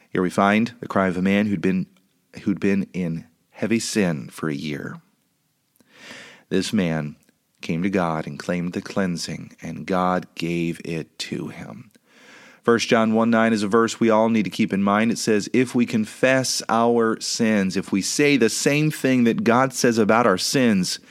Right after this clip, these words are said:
he is faithful to forgive our sins and to cleanse us from all unrighteousness." I'm gonna mention the just word there in just a second, but I wanna focus on that first word, faithful. Do you realize that every time you come to God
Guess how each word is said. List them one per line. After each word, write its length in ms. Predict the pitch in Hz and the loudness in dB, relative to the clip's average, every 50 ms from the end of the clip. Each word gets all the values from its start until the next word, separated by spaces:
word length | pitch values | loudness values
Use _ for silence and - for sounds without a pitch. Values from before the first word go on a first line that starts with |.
| - - - - - - - - | -20 -20 -20 -20 -20 -20 -20 -16
he 320 | _ - 147 175 196 190 143 | _ 2 4 4 4 4 4
is 460 | 165 160 165 165 160 160 156 151 - _ _ _ _ _ _ _ _ _ _ | 4 4 6 4 4 2 0 -2 -8 _ _ _ _ _ _ _ _ _ _
faithful 880 | - - - - 123 120 104 95 80 - - - - - - - - - _ _ _ _ _ _ _ _ _ _ _ _ _ _ _ _ - _ _ _ _ _ _ | -18 -14 -8 -4 0 2 2 2 0 -4 -12 -10 -8 -8 -8 -8 -12 -14 _ _ _ _ _ _ _ _ _ _ _ _ _ _ _ _ -20 _ _ _ _ _ _
to 120 | - - - | -12 -12 -6
forgive 380 | - 92 80 87 101 101 85 | -4 -4 -2 0 0 0 0
our 160 | 80 80 80 | 0 -2 -2
sins 560 | 76 - - - 82 78 78 76 73 69 - - | -4 -6 -6 -6 -6 -6 -6 -8 -10 -10 -10 -8
and 80 | 76 | -8
to 80 | 78 78 | -8 -8
cleanse 320 | - - - 90 82 80 | -8 -6 -6 -4 -4 -4
us 160 | 82 76 - | -8 -8 -8
from 160 | - - 82 80 | -6 -6 -4 -4
all 220 | 78 78 73 78 | -2 -2 -2 -4
unrighteousness." 580 | 78 78 82 92 90 - 78 71 - 82 80 95 | -4 -2 -2 -2 -2 -4 -6 -8 -8 -8 -2 0
I'm 80 | 107 | 2
gonna 140 | 123 123 113 | 4 4 4
mention 380 | 107 110 110 101 - 98 87 80 | 4 2 0 0 0 -2 -2 -2
the 60 | 78 | -2
just 380 | 76 107 98 87 85 - - | 0 0 0 0 0 -4 -6
word 280 | - - 87 82 80 73 | -4 -4 -2 -2 -2 -4
there 180 | 90 82 76 76 | -4 -4 -4 -4
in 60 | 80 | -6
just 180 | 87 87 - | -8 -8 -8
a 40 | - | -8
second, 440 | - - - 92 80 - 80 71 - - - - - - - - - | -6 -2 -2 -2 -2 -2 -8 -10 -10 -14 -16 -14 -12 -12 -12 -8 -2
but 80 | - 123 | 0 2
I 20 | |
wanna 140 | 170 190 175 | 4 2 2
focus 340 | - - 269 - 127 - 120 | 2 2 2 2 2 0 2
on 80 | 107 | 2
that 140 | 104 95 85 | 2 2 2
first 300 | - 117 120 117 - - | 2 2 2 2 0 0
word, 240 | 101 104 101 95 - | 0 0 0 0 -2
faithful. 440 | - - 101 95 90 85 - 92 87 | -4 -2 0 0 0 0 -2 -4 -2
Do 80 | 92 | 0
you 140 | 117 143 143 | 2 2 4
realize 580 | 120 113 107 104 101 101 101 101 101 98 - - - - - - - - - - | 4 4 4 4 4 4 2 2 0 0 -4 -8 -10 -20 -20 -20 -20 -20 -18 -4
that 220 | - 90 - - _ - | -2 -2 -2 -2 _ 0
every 300 | 98 104 95 95 107 107 | 0 0 2 2 0 -2
time 280 | - 107 101 98 98 98 | 0 0 0 0 2 0
you 120 | 98 92 | 0 -2
come 260 | - - 98 95 92 | -2 -2 -4 -2 -2
to 140 | 92 101 87 | -2 -4 -4
God 520 | 82 92 85 85 85 87 87 90 87 90 | -4 -2 -2 0 0 0 0 -2 -4 -6